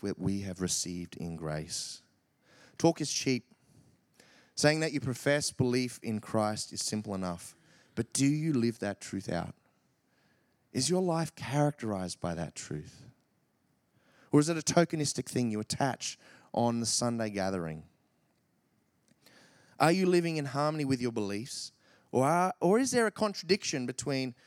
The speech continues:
who you say you are and who you actually are? And one way of self-assessing your heart is to see, "Whoever does good is from God. Whoever does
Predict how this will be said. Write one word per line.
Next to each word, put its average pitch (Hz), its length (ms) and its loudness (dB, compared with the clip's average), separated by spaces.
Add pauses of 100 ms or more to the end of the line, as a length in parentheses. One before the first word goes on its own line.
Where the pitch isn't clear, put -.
(200)
who 165 140 10
you 180 240 2
say 151 300 0
you 117 200 -2
are 90 200 -2
and 104 140 -4
who 135 120 2
you 135 300 0
actually 98 640 -4
are? 85 420 -4 (2000)
And 123 180 2
one 185 280 2
way 87 340 -2 (680)
of 123 180 0
self-assessing 120 840 0
your 87 180 -2
heart 82 340 -6 (720)
is 139 180 4
to - 100 -4
see, 131 540 0 (2250)
"Whoever 135 300 4
does 143 300 -2
good 110 320 2
is - 140 -6
from 95 220 -6
God. 87 400 -4 (140)
Whoever 120 300 2
does 101 340 -4